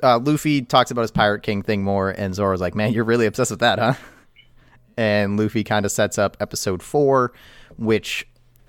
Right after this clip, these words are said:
for the purposes of only being to watch, only being able to watch five episodes of One Piece, we have skipped, um, because it is a flashback to Luffy, which introduces, honestly, one of the coolest characters of the series, despite how little time he's gotten.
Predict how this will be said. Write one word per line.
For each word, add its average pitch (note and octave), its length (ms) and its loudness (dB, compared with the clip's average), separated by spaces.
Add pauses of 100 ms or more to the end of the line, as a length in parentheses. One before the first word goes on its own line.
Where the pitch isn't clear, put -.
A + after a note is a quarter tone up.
(100)
for C3 220 -2
the G#2+ 60 -8
purposes D#3 720 0
of A#2 260 0
only B2+ 260 0
being A2 220 -2
to - 80 -12
watch, G2 300 0 (280)
only C3 340 2
being A2 380 -2
able G#2 200 -2
to G#2 100 -8
watch F#2+ 240 0
five G2+ 240 0
episodes G2 380 -6
of - 160 -14
One F#2+ 160 -4
Piece, - 300 -10
we F#2 120 -10
have - 200 -10
skipped, - 600 -6 (600)
um, F#2 640 0 (340)
because A2+ 300 -2
it A2 100 0
is F#2+ 180 -2
a G2 200 -4
flashback G#2+ 800 0
to A2+ 100 -4
Luffy, G2+ 520 -2
which G2 360 -4
introduces, G2 800 -4 (120)
honestly, C#3 320 2
one G2 160 -4
of F2 40 -6
the F2 80 -8
coolest F2+ 280 -8
characters F2 420 -6
of E2 60 -16
the - 60 -10
series, F2 400 -6
despite - 360 -6
how F#2+ 140 0
little F2+ 200 -4
time F#2 240 -6
he's F2+ 120 -10
gotten. E2+ 340 -8